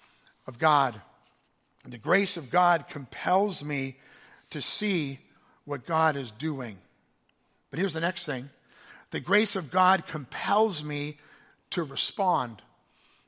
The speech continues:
It rep-, it compels me to respond. Look at verse twenty-three. It says, "And when he came and saw the grace of God, he was, <clears throat> he was glad."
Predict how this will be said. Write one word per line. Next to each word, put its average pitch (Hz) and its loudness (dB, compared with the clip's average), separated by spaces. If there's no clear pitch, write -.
It 165 -14
rep-, - -4
it 180 -6
compels 196 -2
me 151 -6
to 175 -2
respond. 180 0
Look 185 -6
at 190 -2
verse 175 -4
twenty-three. 175 -4
It 170 -6
says, 175 -2
"And 175 -8
when 175 0
he 160 -4
came 214 0
and 185 -2
saw 202 4
the 175 -2
grace 185 0
of 139 -8
God, 175 4
he 220 2
was, 202 4
<clears throat> 185 -4
he 254 4
was 170 -4
glad." 175 4